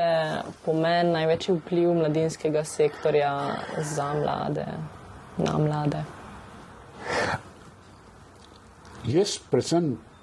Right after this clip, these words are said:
Speaker 2: ta uč-, naj-, učinek ali pa najpomembnejši učinek iščem v tistih kotih, ki jih ne pričakujem znotraj družine,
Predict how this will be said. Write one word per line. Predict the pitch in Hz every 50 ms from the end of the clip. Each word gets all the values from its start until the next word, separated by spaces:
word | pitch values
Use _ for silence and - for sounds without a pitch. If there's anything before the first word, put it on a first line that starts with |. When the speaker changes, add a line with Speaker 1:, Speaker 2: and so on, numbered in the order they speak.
| - - - - - -
Speaker 2:
ta | - - 131 135 131 110 92
uč-, | - 101 95 - - - - - -
naj-, | 107 123 127 123 113 107 -
učinek | - 107 92 - - - - 127 131 120 104 87 80 - -
ali | - - 156 147 -
pa | - - 127 123 117
najpomembnejši | - - 107 107 110 - - 107 98 107 110 113 117 127 135 127 117 107 - - - 92
učinek | 87 80 - - - 87 78 78 78 80 - - -
iščem | - 131 147 - - - 147 120
v | 101 95
tistih | 95 - 151 180 175 - - 143 127 - - -
kotih, | - - - 113 110 107 - - 151 160 156 - - - - - - - - - - - - - - - - - - -
ki | - - - 135 131 131 131 127 127 123 123 127
jih | 123 117 107 -
ne | - 123 139 156
pričakujem | 165 160 - 160 - - 123 - - - 139 139 131 113 95
znotraj | 87 107 120 120 117 - 110 101
družine, | 87 92 90 90 85 87 113 117 120 117 117